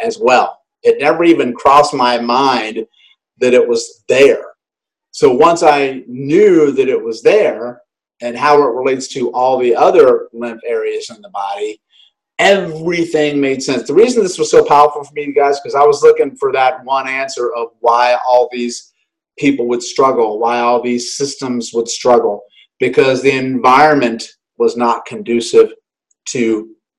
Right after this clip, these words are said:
healing. So it's, it's not what you're gonna be doing to the person per se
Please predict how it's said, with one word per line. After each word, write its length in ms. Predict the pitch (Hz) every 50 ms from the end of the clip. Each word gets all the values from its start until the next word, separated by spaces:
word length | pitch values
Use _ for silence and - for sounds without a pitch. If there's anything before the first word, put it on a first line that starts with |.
| _ -
healing. 440 | - 139 135 127 117 104 95 - - -
So 340 | - 156 147 139 127 - - - - - - _ -
it's, 560 | 156 156 151 - - - - _ _ _ _ _ _ -
it's 200 | 147 143 - 143
not 440 | 147 151 170 202 226 233 - - -
what 380 | - 139 139 160 170 165 165 160
you're 200 | 143 139 135 127
gonna 260 | 131 143 143 139 127
be 300 | 120 127 123 120 117 - - -
doing 580 | - 143 147 147 147 139 135 127 123 120 120 120 - - -
to 320 | 147 151 147 143 139 131
the 160 | 127 123 117
person 560 | - - 139 135 135 135 - 120 113 113 113
per 200 | - - 120 117 117
se 440 | 110 - - 135 127 123 117 - -